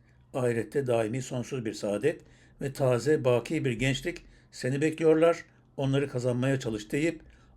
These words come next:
ağlamasını gülmeye çevirir. Bunlara kıyasen cüz'i ve külli her bir taifede, her bir kesimde hüsnü tesirini, güzel tesirini gösterir, ışıklandırır. Evet, sekizinci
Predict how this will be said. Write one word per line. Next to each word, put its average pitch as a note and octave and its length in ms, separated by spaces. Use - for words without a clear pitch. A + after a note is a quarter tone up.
ağlamasını C#3 560
gülmeye B2 420
çevirir. D#3 460
Bunlara C#3 340
kıyasen C#3+ 480
cüz'i D3+ 420
ve C3+ 140
külli B2+ 360
her D3+ 220
bir A#2+ 140
taifede, A#2+ 600
her D3+ 240
bir G#2+ 140
kesimde C3 560
hüsnü C#3+ 280
tesirini, A#2+ 520
güzel C3 300
tesirini A2 540
gösterir, D3 520
ışıklandırır. G2 720
Evet, C#3 240
sekizinci C#3 680